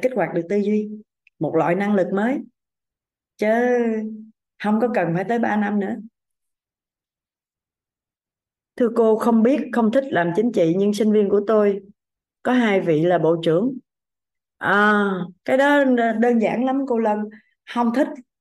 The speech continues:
không có nghĩa là không làm được. Đến lúc cần thì làm được thôi. Hoặc là đến cái lúc được kích hoạt cái tổng nghiệp duyên, có người trợ duyên đây. Nhân đã tốt rồi, hai vị bộ trưởng đó nhân tốt. Đến lúc có duyên làm kích hoạt, người ta hỗ trợ giúp đỡ ra cái quả thôi.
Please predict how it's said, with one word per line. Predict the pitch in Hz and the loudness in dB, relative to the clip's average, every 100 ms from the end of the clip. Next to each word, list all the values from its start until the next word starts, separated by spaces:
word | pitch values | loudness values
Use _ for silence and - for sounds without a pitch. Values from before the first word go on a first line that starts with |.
| _ _ _ _ _ _ _ _ - | _ _ _ _ _ _ _ _ -4
không | 247 240 | -2 2
có | 262 | 2
nghĩa | 196 226 | 2 2
là | 220 | 0
không | 220 208 | -2 -2
làm | 175 170 | 0 0
được. | 165 165 - | 0 0 0
Đến | 254 | 2
lúc | 277 269 | 2 0
cần | 208 165 165 | -2 -2 0
thì | 170 | 0
làm | 160 165 | 0 0
được | 160 | -2
thôi. | 165 202 208 208 _ _ - | -2 -4 -4 -8 _ _ -4
Hoặc | 170 180 | -2 0
là | 175 | 0
đến | 196 254 | 2 2
cái | 269 | 2
lúc | 262 269 285 | 2 2 2
được | 190 165 165 - _ _ - | 0 -2 -6 -20 _ _ -4
kích | 285 | -2
hoạt | 214 175 165 | -2 -2 -2
cái | 247 | -6
tổng | 160 220 | -4 -2
nghiệp | 226 - | -2 -2
duyên, | 214 214 | -2 -2
có | 220 254 | 0 0
người | 196 170 | 2 0
trợ | 160 165 | 0 -2
duyên | 214 226 | -2 -2
đây. | 220 220 220 220 _ _ _ _ | -4 -6 -10 -18 _ _ _ _
Nhân | 196 220 240 233 226 | 0 2 4 4 2
đã | 185 220 | 2 2
tốt | 269 294 214 | 0 2 0
rồi, | 175 | 0
hai | 165 170 220 | -2 -2 -2
vị | 196 180 | 0 0
bộ | 175 180 | 0 0
trưởng | 180 185 | 0 0
đó | 247 | 0
nhân | 254 247 220 208 | 0 0 0 0
tốt. | 233 285 277 _ _ _ _ _ | -2 -2 -6 _ _ _ _ _
Đến | 226 269 | 0 2
lúc | 277 277 | 0 0
có | |
duyên | 254 233 220 | 0 2 0
làm | 196 160 165 | 0 -2 -4
kích | 220 - | -6 -4
hoạt, | 170 165 | -6 -6
người | 165 | -6
ta | 196 | -2
hỗ | 170 190 | -2 -2
trợ | 160 | -2
giúp | 180 226 | -2 -4
đỡ | 165 175 226 | -4 -4 -4
ra | 208 | -6
cái | 233 | -4
quả | 202 147 - | -4 -6 -8
thôi. | 226 | -10